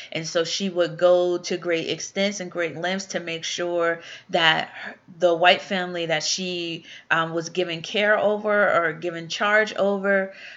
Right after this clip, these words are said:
um, that they had everything that they needed, while her family, um,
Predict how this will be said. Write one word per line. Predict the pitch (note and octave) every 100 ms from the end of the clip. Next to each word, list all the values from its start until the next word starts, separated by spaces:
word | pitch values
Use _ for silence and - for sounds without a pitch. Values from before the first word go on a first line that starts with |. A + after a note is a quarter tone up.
| -
um, | E3 E3 D#3+
that | E3+
they | F#3
had | F#3 F3+
everything | F3 F3+ F#3+ F#3
that | F#3 F3+
they | F3
needed, | F3 E3+ E3 D#3+
while | - D#3+ D#3 D3+ D3
her | D#3 G3 A#3+
family, | - E3 D3+ D3+ D3 D3 - - - - -
um, | D#3+ D3+ D3 C#3 C3+